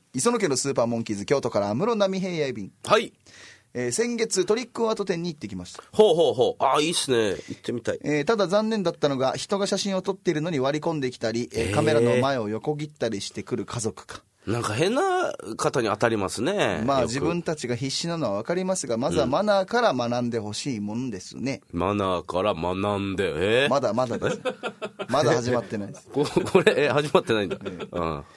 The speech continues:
Speaker 1: またその家族とは対照的なおかんと娘。
Speaker 2: うんうん。
Speaker 1: おかんは高感度カメラを持ち、いろんなポーズで娘を撮影し、できた写真で我が子を感動、高感動させたかったのでしょう。しかし、この娘が全くやる気がないんです。えー、そこには、
Speaker 2: まあ、無理やり。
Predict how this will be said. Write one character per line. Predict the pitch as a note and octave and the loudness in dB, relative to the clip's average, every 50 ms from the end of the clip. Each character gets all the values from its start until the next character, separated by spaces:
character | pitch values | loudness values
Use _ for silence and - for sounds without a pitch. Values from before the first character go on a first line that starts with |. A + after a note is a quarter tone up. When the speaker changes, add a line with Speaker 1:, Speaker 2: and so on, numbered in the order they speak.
| - - - - - _ _ _ - | -20 -20 -20 -20 -20 _ _ _ 0
Speaker 1:
ま | C#3+ D#3+ E3+ | 0 2 4
た | G#3+ G#3+ G#3 | 4 4 4
そ | A3 G#3+ | 4 2
の | G#3+ | 2
家 | - A3+ G#3 | 2 2 4
族 | G#3 G3 - | 2 2 4
と | - G#3+ | 4 4
は | G3+ | 4
対 | G3+ G3 F#3 F3+ | 4 4 4 2
照 | F#3+ F3+ | 0 -2
的 | D#3+ F3+ D#3 F3+ | -2 -4 -2 0
な | F#3+ D3+ | 0 0
お | C3 - | 0 2
か | - D3+ C#3+ | 0 0 0
ん | C3+ | 0
と | - - G2 G2 | -2 -6 -6 -6
娘。 | G2+ G2 F#2 - - G2 F#2+ F#2+ G#2+ G#2 - - _ _ _ - | -6 -6 -8 -8 -8 -8 -6 -4 -4 -4 -6 -8 _ _ _ -4
Speaker 2:
う | - | 0
ん | |
う | G#2+ | 4
ん。 | A2+ | 4
Speaker 1:
お | |
か | D#3 | 4
ん | D3+ C3+ | 4 4
は | A#2+ A2+ | 0 0
高 | - C#3 C#3+ C#3 | 0 0 0 2
感 | - C#3+ C#3 | 2 0 0
度 | C3+ B2+ | 0 -2
カ | - C#3 | -2 -2
メ | C3+ B2+ A#2 | -2 -2 -2
ラ | A2 | -2
を | G2+ | -2
持 | G#2 C3 C#3 | -2 -2 -2
ち、 | - - - - - - - - | -4 -6 -10 -12 -16 -14 -6 -2
い | D3 | 0
ろ | F3+ A3 | 0 0
ん | A3+ | 0
な | G#3+ G3+ | -2 -2
ポ | - G3 F#3+ F#3+ | 0 2 2 2
ー | F3 | 0
ズ | D3 E3+ | -2 -2
で | F#3 | -2
娘 | D#3+ C3+ B2 - C3 B2+ A#2+ | -2 -2 -2 -2 -2 -2 -2
を | A2 G#2 | -4 -4
撮 | - A2 - - G#2 | -6 -8 -8 -8 -6
影 | G#2 F#2+ F#2+ | -6 -4 -4
し、 | - - C#3+ - - | -4 -6 -6 -8 -6
で | G#2+ B2 B2 | -6 -6 -4
き | - | -2
た | - A#2 G2+ | -2 -4 -4
写 | - G#2 | -4 -6
真 | - A2 G#2 | -4 -4 -4
で | G2+ | -2
我 | G2 G2+ | -2 -4
が | G#2 G#2+ G2+ | -4 -4 -6
子 | - G2+ F#2+ | -6 -6 -8
を | F2+ | -8
感 | - - G#2+ G#2 G#2 G2+ | -6 -6 -6 -4 -4 -4
動、 | G2 F#2+ F#2 E2 - - _ _ - | -4 -4 -4 -4 -6 -8 _ _ -2
高 | - D3+ F3+ G#3 G#3 | 2 4 4 4 4
感 | G3+ - F#3 F#3 E3 D#3 D3+ | 2 -2 -4 -4 -4 -4 -4
動 | F3 E3+ | -4 -2
さ | - C3 | -2 -4
せ | A#2+ B2 | -6 -6
た | A2+ A#2 | -6 -6
か | - A2 | -6 -8
っ | A2 _ _ _ | -10 _ _ _
た | - G2+ | -12 -10
の | G2 F2 | -10 -10
で | E2 | -12
し | - - - | -14 -14 -14
ょ | - - _ _ _ _ _ - - - - - | -14 -14 _ _ _ _ _ -20 -20 -20 -16 -8
う。 | |
し | - | -4
か | - F#3 | -4 -2
し、 | D3 D#3+ D3 - | -2 -2 -4 -4
こ | - D3 | -2 -2
の | D3+ D3+ D3+ | 0 0 0
娘 | D3 C#3+ - C#3+ C3+ A2+ | -2 -4 -4 -4 -4 -4
が | A2 G#2 | -2 -4
全 | A2+ A#2 - - F#3+ | -4 -4 -6 -6 -6
く | F#3 E3 | -4 -2
や | D3 D3 | 0 0
る | D3+ D3+ | 0 -2
気 | D3+ C#3+ | -2 -6
が | D#3+ E3+ | -8 -6
な | C#3+ G#2 | -6 -6
い | F#2+ | -6
ん | F2 D#2 E2+ | -8 -8 -6
で | G2 B2+ | -4 -4
す。 | - - - - - - - - - | -4 -4 -8 -10 -16 -20 -18 -8 -4
え | C#3+ C#3 C#3 C3+ | -2 -2 0 0
ー、 | C3+ | -2
そ | - F#3+ F3+ | -2 0 2
こ | A3+ A3+ | 2 2
に | - | 2
は、 | - - F#3+ D#3+ | 4 2 2 2
Speaker 2:
ま | C#3+ | 2
あ、 | D2 | -2
無 | D2+ D2+ D2+ D#2 | -4 -8 -10 -10
理 | D2+ | -10
や | D2+ D2+ C#2+ | -12 -12 -12
り。 | C#2+ D#2 F#2+ G#2 | -12 -14 -14 -16